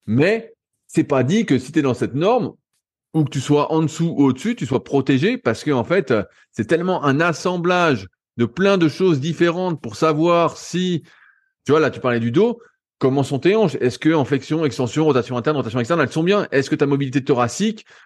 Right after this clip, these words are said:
euh, tu vois, moi j'ai fait pas mal de tests dernièrement là-dessus, est-ce que t'as la même rotation de chaque côté, la même, une bonne extension, une bonne flexion de la colonne thoracique ? Est-ce que ça se fait à chaque niveau ou est-ce que ça bloque à un niveau ? Enfin bref, tu peux vraiment remonter loin. Et finalement, euh, bah, j'attends de voir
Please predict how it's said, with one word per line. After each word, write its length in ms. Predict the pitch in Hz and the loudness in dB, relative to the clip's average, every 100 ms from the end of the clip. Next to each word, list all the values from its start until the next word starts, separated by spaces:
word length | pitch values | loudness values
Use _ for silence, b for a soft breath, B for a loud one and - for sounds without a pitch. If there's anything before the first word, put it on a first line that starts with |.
| b 113 | b 0
euh, 560 | 117 117 113 110 110 | 2 2 2 2 0
tu 100 | 98 | 0
vois, 80 | 135 | 0
moi 100 | 135 | 2
j'ai 100 | 101 | 0
fait 80 | 104 | -2
pas 100 | 110 | 0
mal 120 | 113 | -2
de 60 | 110 | -2
tests 200 | 135 - | -4 0
dernièrement 300 | 113 113 113 | 0 2 2
là-dessus, 420 | 104 - 226 226 B _ 131 | 0 0 0 -2 B _ -2
est-ce 140 | 131 | 0
que 40 | |
t'as 120 | 160 131 | 2 2
la 80 | 131 | 2
même 100 | 143 | 0
rotation 320 | 135 139 147 | 0 0 0
de 60 | 131 | -2
chaque 140 | 123 | 0
côté, 300 | 131 131 190 | 0 2 2
la 120 | 156 | 2
même, 140 | 131 131 | -2 -8
une 220 | 131 135 127 | -6 -4 0
bonne 120 | 131 | 0
extension, 680 | 117 - 131 - 190 202 185 | 0 -2 -2 2 4 4 4
une 80 | |
bonne 160 | 135 131 | 4 2
flexion 260 | 139 127 147 | 0 -2 -2
de 60 | |
la 20 | |
colonne 220 | 127 127 123 | 0 -2 0
thoracique ? 500 | 120 127 202 214 - | -2 -2 -4 -8 -2
Est-ce 120 | 147 | -2
que 60 | 151 | 2
ça 100 | 139 | 0
se 60 | 143 | 2
fait 60 | |
à 80 | 139 | 0
chaque 200 | 135 131 | 0 -2
niveau 320 | 156 156 214 | -2 2 2
ou 80 | 185 | 2
est-ce 80 | 131 | 0
que 60 | |
ça 100 | 123 | -4
bloque 220 | 123 135 127 | -4 -4 -4
à 60 | |
un 40 | 123 | -2
niveau ? 200 | 165 160 B B | -2 -4 B B
Enfin 100 | 117 | 0
bref, 220 | 139 160 | 2 0
tu 100 | - | -4
peux 100 | 113 | -6
vraiment 220 | 113 160 | -2 2
remonter 300 | 151 147 - | 2 2 2
loin. 240 | 135 220 240 b b b b _ _ | 2 2 -2 b b b b _ _
Et 100 | - | -4
finalement, 560 | 110 123 127 156 202 156 | 0 0 2 2 2 4
euh, 120 | 107 - _ _ _ _ _ _ _ _ _ _ | 2 -2 _ _ _ _ _ _ _ _ _ _
bah, 100 | 113 117 | -4 -2
j'attends 340 | 123 104 160 156 | -2 0 2 0
de 60 | |
voir 540 | 120 160 185 139 110 | 2 2 2 0 -4